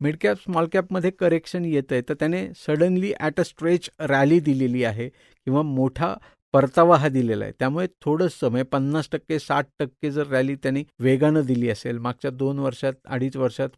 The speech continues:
खूप मोठा परतावा दिसत असेल आणि जर तो mid and small capचा इंडेक्स किंवा त्यातले फंड हे दहा टक्के, पंधरा टक्के किंबहुना वीस टक्के जरी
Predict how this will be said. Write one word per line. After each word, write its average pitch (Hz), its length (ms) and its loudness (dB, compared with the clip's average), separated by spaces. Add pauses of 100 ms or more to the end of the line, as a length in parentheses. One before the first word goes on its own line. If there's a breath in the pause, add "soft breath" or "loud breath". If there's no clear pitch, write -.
खूप 165 300 -4
मोठा 143 280 -4
परतावा 135 520 -2
दिसत 120 340 -6
असेल 110 240 -10 (180)
आणि 139 260 0
जर 160 280 4
तो 196 180 0
mid 160 220 0
and 156 160 0
small 139 280 -4 (100)
capचा 135 380 -4
इंडेक्स 117 440 -4 (180)
किंवा 127 280 -2 (140)
त्यातले 139 380 2
फंड 120 320 -4
हे 139 120 -6
दहा 127 260 -6
टक्के, 139 360 -8
पंधरा 123 320 -6
टक्के 123 400 -10
किंबहुना 127 440 -6
वीस 175 300 -4
टक्के 185 260 -4
जरी 170 240 0